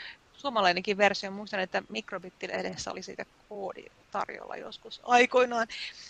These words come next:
Niin se, tää sun botti kuitenkin on varmaan jossain määrin kehittynyt tästä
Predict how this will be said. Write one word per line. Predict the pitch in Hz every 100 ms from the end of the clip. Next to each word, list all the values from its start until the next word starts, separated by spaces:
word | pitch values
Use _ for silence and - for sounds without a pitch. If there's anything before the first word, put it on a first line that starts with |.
| -
Niin | 226
se, | 240 262 - - -
tää | 262
sun | 262 311 262
botti | 269 285 247
kuitenkin | - 240 233 226
on |
varmaan | 240 233 208 202 _ _
jossain | 240 233 233 208
määrin | 208 - 208 214
kehittynyt | 233 202 - 196 -
tästä | 190